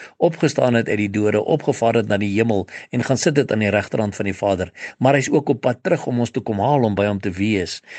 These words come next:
En daarom, laat ons sy aangesig tegemoet gaan met lof, met lofsange hom toejuig,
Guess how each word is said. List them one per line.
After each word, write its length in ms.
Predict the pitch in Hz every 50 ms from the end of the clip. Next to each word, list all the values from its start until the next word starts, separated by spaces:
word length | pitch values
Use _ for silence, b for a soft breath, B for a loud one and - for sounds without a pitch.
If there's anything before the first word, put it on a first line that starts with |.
| B B
En 160 | - 131 135
daarom, 460 | 117 110 117 160 170 151 117 95 85 - B B B B B B
laat 240 | - - 139 160 156
ons 140 | 175 160 -
sy 120 | 170 147 -
aangesig 540 | - 190 202 196 - - 156 - - 135 - -
tegemoet 460 | - 123 - 143 139 131 156 185 -
gaan 240 | - - 139 127 120
met 180 | 113 110 101 98
lof, 460 | 104 104 110 131 120 - - - - B B B B B -
met 200 | 135 147 151 151
lofsange 640 | 147 147 156 180 190 185 - - 135 123 123 117
hom 220 | 110 110 107 104 95
toejuig, 500 | - 127 113 104 98 95 92 92 87